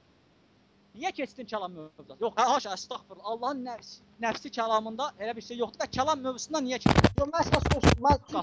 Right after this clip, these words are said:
Speaker 1: Qaçdım.
Speaker 2: çünki, çünki sənin bu
Speaker 1: Təfvid
Speaker 2: məzhəbin
Speaker 1: deyil.
Speaker 2: müxalifdir. Məzhəbin va-,
Speaker 1: Yox,
Speaker 2: müxalifdir bu.
Speaker 1: təfvid bilmirsən sənə mövzunu. Təfvidi isbat eləyəmirsən, təfvidi, təfvidi iptal eləyəmirsən, niyə qaçsan kəlam mövzusuna?
Speaker 2: Tə-,
Speaker 1: Mən mövzudan
Speaker 2: təfvidi,
Speaker 1: qaçdım.
Speaker 2: təfvidi zaten iptal eləmişik biz.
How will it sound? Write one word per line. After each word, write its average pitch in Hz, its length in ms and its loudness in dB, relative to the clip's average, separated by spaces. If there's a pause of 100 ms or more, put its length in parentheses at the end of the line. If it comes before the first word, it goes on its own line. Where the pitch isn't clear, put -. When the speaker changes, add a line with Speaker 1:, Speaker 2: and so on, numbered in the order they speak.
Speaker 1:
Qaçdım. 180 180 -12
Speaker 2:
çünki, 254 360 -6 (260)
çünki 233 320 -10
sənin 254 340 6
bu 247 80 -4
Speaker 1:
Təfvid 240 140 4
Speaker 2:
məzhəbin 240 280 2
Speaker 1:
deyil. 277 140 -2
Speaker 2:
müxalifdir. 254 560 6 (440)
Məzhəbin 214 600 4
va-, 247 180 10
Speaker 1:
Yox, - 140 -6
Speaker 2:
müxalifdir 214 500 6
bu. 127 120 -14
Speaker 1:
təfvid - 640 -16
bilmirsən 269 420 -16
sənə 208 240 -6
mövzunu. 139 320 -10
Təfvidi 233 400 0
isbat 247 320 -6
eləyəmirsən, 247 480 -4 (200)
təfvidi, 233 440 0
təfvidi 254 360 -6
iptal 262 280 -2
eləyəmirsən, 254 480 -2
niyə 262 180 0
qaçsan 165 380 -4
kəlam 131 320 -6
mövzusuna? 262 240 8
Speaker 2:
Tə-, 247 80 6
Speaker 1:
Mən 233 160 -2
mövzudan 233 320 2
Speaker 2:
təfvidi, 208 80 -2
Speaker 1:
qaçdım. - 320 -2
Speaker 2:
təfvidi 254 320 -10
zaten 285 400 -2
iptal 226 300 0
eləmişik 165 420 -6
biz. - 240 -20